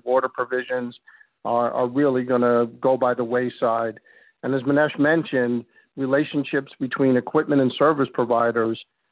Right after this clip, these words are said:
the end users and financiers, will become much tighter to provide a smarter implementation solution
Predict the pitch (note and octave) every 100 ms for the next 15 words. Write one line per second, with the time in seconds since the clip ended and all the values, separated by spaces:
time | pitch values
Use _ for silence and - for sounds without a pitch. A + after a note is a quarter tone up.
0 | _ B2 B2 C#3 C#3 C3+ C#3 C3+ C3+ B2
1 | B2+ A#2+ B2+ C3 C3 - D3+ A#2+ A2+ G#2+
2 | - B2 B2 - C3 B2 C3 - - C3+
3 | B2+ G#2+ G#2 G2+ _ _ _ _ C#3 A#2+
4 | B2 B2 B2 B2+ A#2+ A#2 - B2+ C3+ C3+
5 | B2+ C3 C3 B2 A#2+ C3 B2 - B2 -
6 | A2+ A2+ A2+ - A2+ A2